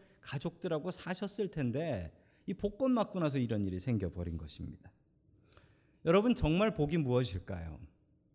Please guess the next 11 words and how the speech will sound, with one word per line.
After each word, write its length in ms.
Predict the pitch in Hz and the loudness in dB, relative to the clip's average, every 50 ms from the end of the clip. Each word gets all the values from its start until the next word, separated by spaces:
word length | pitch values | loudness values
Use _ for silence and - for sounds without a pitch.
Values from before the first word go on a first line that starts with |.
| _ _ _ _ _ _ _ _ _ - | _ _ _ _ _ _ _ _ _ -10
오늘 200 | - 110 127 147 | -2 2 2 4
하나님의 360 | 165 175 180 185 180 180 175 165 | 4 4 4 4 4 2 2 2
말씀을 460 | 160 151 143 139 - - 139 131 120 | 4 2 2 2 0 0 0 0 0
보면 520 | 117 113 113 123 151 180 180 139 101 90 - - - - _ _ _ | 0 -2 0 0 0 0 0 0 -2 -4 -6 -12 -20 -20 _ _ _
하나님께서 580 | - 170 180 180 175 170 151 - 143 - 135 127 | -2 0 2 2 2 2 0 0 -4 -4 -4 -4
주시는 320 | 120 110 - 127 131 135 | -4 -4 -4 -6 -6 -4
복이 260 | - 123 123 123 135 | -4 -4 -2 0 2
어떤 380 | 113 104 101 - - 131 127 117 | 2 2 0 -2 0 0 0 0
복인지 680 | 110 101 95 95 95 92 - 123 147 170 180 165 139 | 0 -4 -4 -4 -4 -4 -2 -2 -2 -2 -2 -4 -6
이야기하고 540 | - 113 120 123 117 110 113 113 110 113 131 | -2 0 2 2 2 2 2 0 0 0 -2
있습니다. 560 | 120 - - - 107 98 98 87 92 87 82 | -4 -4 -6 -6 -6 -6 -4 -6 -6 -10 -10